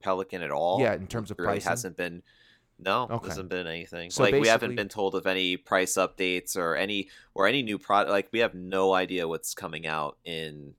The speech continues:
Speaker 1: twenty twenty-two or what. Well, except for the Ink of the Year, the Edelstein Ink of the Year.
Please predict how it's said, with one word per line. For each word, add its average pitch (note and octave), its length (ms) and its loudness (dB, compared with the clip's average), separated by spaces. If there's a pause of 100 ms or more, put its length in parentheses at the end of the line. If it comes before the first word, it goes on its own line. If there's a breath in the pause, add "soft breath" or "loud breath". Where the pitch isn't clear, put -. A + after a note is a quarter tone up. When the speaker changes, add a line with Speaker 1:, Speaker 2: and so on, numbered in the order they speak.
(100)
Speaker 1:
twenty D#2 320 -8
twenty-two F#2 960 -2
or E2 380 -4
what. E2 800 -6 (280 soft breath)
Well, C#3+ 140 6
except C3+ 380 2
for A2+ 280 2
the F2+ 180 -4
Ink F#2 280 -8
of D#2 140 -8
the E2 80 -8
Year, C2+ 280 -10 (140)
the D2 180 -6
Edelstein C2+ 400 -8
Ink C2 140 -16
of B1+ 140 -16
the - 80 -16
Year. A1 120 -14